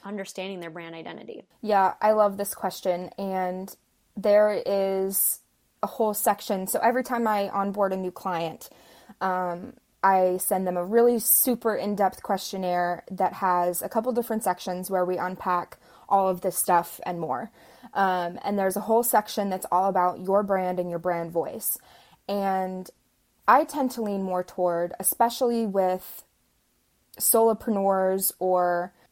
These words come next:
Speaker 2: service providers who are working one-on-one with clients, like, you are your brand. And that doesn't mean you bring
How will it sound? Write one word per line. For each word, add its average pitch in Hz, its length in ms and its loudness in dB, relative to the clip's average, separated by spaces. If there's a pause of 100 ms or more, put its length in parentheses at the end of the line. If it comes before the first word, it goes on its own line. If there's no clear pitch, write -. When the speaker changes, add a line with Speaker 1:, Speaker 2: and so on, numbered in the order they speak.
(100)
Speaker 2:
service 233 440 4
providers 208 640 4
who 208 100 -2
are 190 100 4
working 196 380 0
one-on-one 185 420 0
with 180 140 -8
clients, 220 640 -2
like, 190 260 0 (340)
you 262 240 -2
are 277 240 2
your 294 220 0
brand. - 580 -8 (420)
And 233 160 4
that 247 160 4
doesn't 285 320 2
mean 240 440 2
you 208 140 0
bring 214 280 0